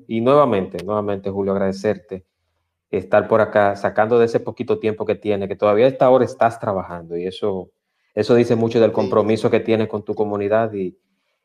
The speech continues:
Speaker 1: y nada, hermano, que el domingo sea una fiesta cívica, que todos vayamos a votar con tranquilidad y,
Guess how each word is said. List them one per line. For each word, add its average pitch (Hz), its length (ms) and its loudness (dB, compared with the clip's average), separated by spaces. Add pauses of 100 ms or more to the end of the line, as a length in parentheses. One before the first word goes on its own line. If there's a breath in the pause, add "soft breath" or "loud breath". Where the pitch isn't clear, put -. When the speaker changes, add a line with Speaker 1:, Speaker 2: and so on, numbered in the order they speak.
(120)
Speaker 1:
y 104 120 -2
nada, 117 200 4
hermano, 151 360 2
que - 80 0
el 117 80 2
domingo 110 580 4
sea 117 180 2
una 120 140 0
fiesta 127 300 0
cívica, 143 420 -2
que 107 80 -4
todos 107 260 0
vayamos 117 360 0
a 120 40 0
votar 113 440 0
con 104 120 -4
tranquilidad 104 760 0
y, 104 80 -4